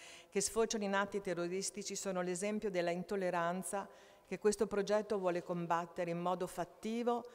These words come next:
per contribuire alla coesione della nostra comunità." È Francesco Bertini, che era il rettore dell'università quando è stato fatto l'accordo: "Conoscenza e condivisione saranno tra le fondamenta di questa nuova casa, che si farà portavoce di permess-,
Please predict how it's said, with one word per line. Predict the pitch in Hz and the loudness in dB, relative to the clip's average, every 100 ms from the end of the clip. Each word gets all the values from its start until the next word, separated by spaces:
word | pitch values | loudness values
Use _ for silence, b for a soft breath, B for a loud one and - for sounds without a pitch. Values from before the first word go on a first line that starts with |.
| B B | B B
per | - 196 | -4 -2
contribuire | 196 185 185 170 175 180 | 0 -2 -2 -4 -2 2
alla | 175 | 2
coesione | 160 175 170 160 156 151 160 - | 2 0 0 0 0 0 0 -4
della | - 175 170 | -2 0 0
nostra | 160 - 160 | -2 -6 -8
comunità." | 156 151 143 135 135 - - _ _ - B B B B B _ - | -10 -10 -10 -12 -14 -16 -20 _ _ -20 B B B B B _ -2
È | 196 | 0
Francesco | 185 190 185 - | 0 -2 -2 -2
Bertini, | 180 180 254 254 196 - - | -2 -4 0 2 2 -2 -6
che | 160 | -2
era | 151 - | 0 0
il | 185 | 0
rettore | 180 175 180 170 | -2 -2 -2 0
dell'università | 156 156 156 170 160 | 0 -2 -4 -4 -4
quando | 156 151 | -4 -4
è | |
stato | 151 156 151 | -6 -6 -8
fatto | 165 156 - 147 139 139 | -8 -8 -10 -8 -6 -6
l'accordo: | 147 143 - 202 208 160 | -6 -6 0 4 4 0
"Conoscenza | 151 190 196 - 226 233 | -2 0 0 2 2 2
e | 220 | 0
condivisione | 202 180 170 170 196 202 202 | -2 -2 -4 -2 0 0 0
saranno | 202 175 170 170 | 0 0 0 -2
tra | 175 | -2
le | 165 | -2
fondamenta | 165 170 170 180 196 196 | -2 -2 -2 -2 -2 -2
di | 165 | -4
questa | 175 170 170 | -4 -6 -4
nuova | 160 156 151 | -4 -4 -6
casa, | 151 143 139 147 - B B B - | -6 -6 -6 -8 -10 B B B -4
che | 190 | -2
si | 214 | 0
farà | 214 208 208 | 2 2 2
portavoce | 202 196 185 196 196 | 0 0 0 0 0
di | 180 175 | -4 -2
permess-, | 185 180 196 196 | -2 0 0 0